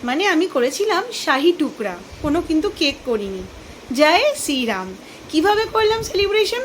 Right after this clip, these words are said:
একদম ঘরোয়াভাবে, বাবা, মা, হাজব্যান্ড, ফ্যামিলি সবাইকে নিয়ে সেটাই ভাগ করে নিচ্ছি। আসুন তাহলে।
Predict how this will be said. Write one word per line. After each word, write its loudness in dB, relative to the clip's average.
একদম -2
ঘরোয়াভাবে, 2
বাবা, 2
মা, 2
হাজব্যান্ড, -2
ফ্যামিলি -2
সবাইকে -2
নিয়ে 2
সেটাই -2
ভাগ -2
করে -4
নিচ্ছি। -10
আসুন -2
তাহলে। -8